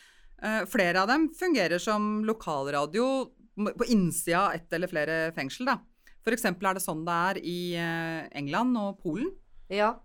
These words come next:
Speaker 2: Og det er litt forskjellige årsaker til det. Eh, i noen land så er de for eksempel redd for at det skal være en for stor påkjenning for, eh, ofra.
Speaker 1: Ja. Eller man kan være redd for at, eh, feil informasjon kan komme ut,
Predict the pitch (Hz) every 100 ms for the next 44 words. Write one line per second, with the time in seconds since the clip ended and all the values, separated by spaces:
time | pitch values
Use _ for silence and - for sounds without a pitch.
0 | - - - - - - 233 269 226 262
1 | 254 - 277 226 202 240 180 - 151 151
2 | 190 233 214 220 240 - 214 208 214 -
3 | 254 262 165 180 262 226 240 427 427 -
4 | - 254 220 208 202 240 240 247 240 262
5 | 262 - 214 214 214 190 190 208 214 208
6 | 208 - 226 185 147 160 208 190 - 175
7 | 180 - 156 139 - 147 180 233 226 -
8 | 180 180 180 185 180 180 180 - - -
9 | 139 165 - - - - - - 214 208
10 | 180 - - - - - - 208 233 254
11 | 302 302 302 285 294 262 214 175 190 202
12 | 202 202 196 175 - - 170 175 170 -
13 | 180 170 165 160 - 127 131 143 139 165
14 | - - 139 131 175 220 233 240 233 214
15 | 156 254 320 - -